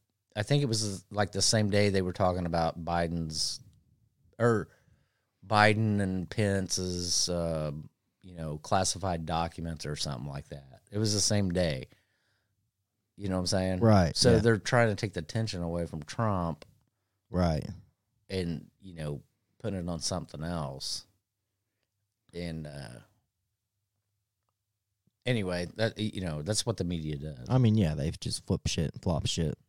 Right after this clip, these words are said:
Speaker 2: to whatever the, whatever direction they want people to go in, they'll just flip it that way.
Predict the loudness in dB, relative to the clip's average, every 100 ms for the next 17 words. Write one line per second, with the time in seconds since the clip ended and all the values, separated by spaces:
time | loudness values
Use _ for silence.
0 | _ 4 6 8 6 4 0 -4 -6 4
1 | 6 8 6 4 4 4 2 2 4 2
2 | 2 0 0 2 4 6 4 2 0 -2
3 | 0 -2 -2 -2 0 0 -2 -4